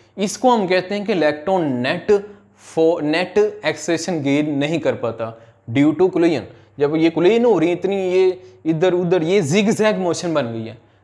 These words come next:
इलेक्ट्रॉन जब एक, एक एंड से दूसरे एंड आता है तो zigzag मोशन में जाता है, तो इसकी कोई एक डायरेक्शन नहीं होती। चला तो जाता है, यहाँ पे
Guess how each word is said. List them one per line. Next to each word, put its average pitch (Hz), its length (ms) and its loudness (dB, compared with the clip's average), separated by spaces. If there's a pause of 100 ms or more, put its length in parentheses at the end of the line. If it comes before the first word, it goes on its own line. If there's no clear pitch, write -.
इलेक्ट्रॉन 143 380 -2
जब 170 220 0
एक, 165 220 2 (280)
एक 165 260 2
एंड 175 180 0
से 175 120 -10
दूसरे 139 320 -4
एंड 180 140 0
आता 170 220 0
है 185 60 -6
तो 226 100 -2
zigzag 175 600 0
मोशन 175 340 0
में 226 140 2
जाता 151 280 0
है, 170 160 -8 (260)
तो 208 80 -2
इसकी 214 280 -2
कोई 240 260 -2 (100)
एक 202 320 4
डायरेक्शन 180 520 0
नहीं 208 160 -2
होती। 156 460 -6 (240)
चला 185 220 2
तो 233 120 -2
जाता 202 340 2
है, 127 220 -6 (320)
यहाँ 180 240 0
पे 226 100 6